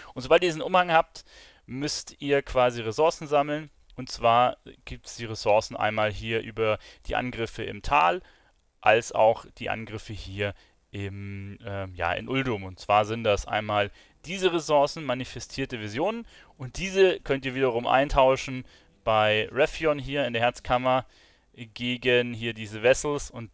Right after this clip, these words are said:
die sind quasi eure Eintrittskarte, wenn ihr hier auf das Portal drückt, um reinzukommen. Das ist jetzt mal die extreme Kurzfassung. Ähm, genau. Und dann spielt ihr euren Umhang einfach hoch und versucht mit immer mehr Masken das ganze Ding zu machen.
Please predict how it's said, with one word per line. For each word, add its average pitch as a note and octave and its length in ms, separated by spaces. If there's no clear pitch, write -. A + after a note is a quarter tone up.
die B2+ 140
sind B2+ 240
quasi G#2+ 300
eure G#2+ 200
Eintrittskarte, G#2+ 800
wenn G#2 100
ihr G#2 80
hier G#2+ 200
auf - 100
das - 140
Portal G#2+ 400
drückt, A2+ 320
um G#2+ 100
reinzukommen. - 640
Das B2 140
ist - 20
jetzt C#3+ 180
mal B2+ 300
die C3+ 200
extreme C#3 460
Kurzfassung. D3+ 800
Ähm, A#2+ 420
genau. G#2 280
Und C3+ 340
dann C#3+ 240
spielt - 320
ihr - 80
euren A#2 220
Umhang G3 280
einfach D#3+ 380
hoch D3+ 240
und C3+ 160
versucht B2 340
mit A#2 120
immer A#2+ 160
mehr A2 160
Masken G2 320
das G2+ 140
ganze G#2 200
Ding G#2+ 160
zu - 140
machen. F2 160